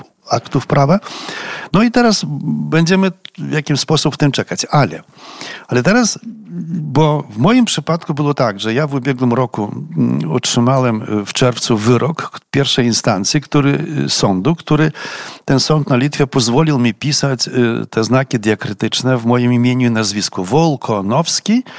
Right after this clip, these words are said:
Jarosław, podwójne W i ta literka też znak diakrytyczny L w imieniu i nazwisku. I przez dwa miesiące,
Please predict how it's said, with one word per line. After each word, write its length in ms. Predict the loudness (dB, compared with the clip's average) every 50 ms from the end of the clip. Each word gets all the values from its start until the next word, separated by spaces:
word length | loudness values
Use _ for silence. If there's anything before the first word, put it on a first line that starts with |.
| -16 -16 -16 -14 -14 -16 -16 -18 -6 -2
Jarosław, 680 | 0 2 2 2 2 2 0 0 0 0 -2 -2 -2 -2
podwójne 540 | -2 -2 -2 0 2 0 2 2 0 -2 0
W 220 | 2 2 2 2
i 140 | 0 -2 -2
ta 140 | -2 -2 -2
literka 560 | -2 -2 -2 -2 -4 -2 -2 -2 -2 -2 -4 -6 -4
też 260 | -2 0 0 0 0
znak 280 | -2 0 2 2 2 2
diakrytyczny 640 | 0 0 0 0 -2 0 0 0 0 0 0 0 0
L 200 | 0 0 2 0
w 80 | 0 0 2
imieniu 320 | 2 2 2 2 0 0
i 40 | 0
nazwisku. 480 | -2 -2 -4 -4 -6 -6 -8 -8 -10 -14 -16 -18 -18 -16 -14 -12 -12 -14 -14 -4 0
I 120 | 0 0
przez 400 | 0 0 -2 0 2 4 4 4
dwa 240 | 2 2 2 4 4
miesiące, 680 | 2 2 2 2 0 0 0 0 0 0 2 2 2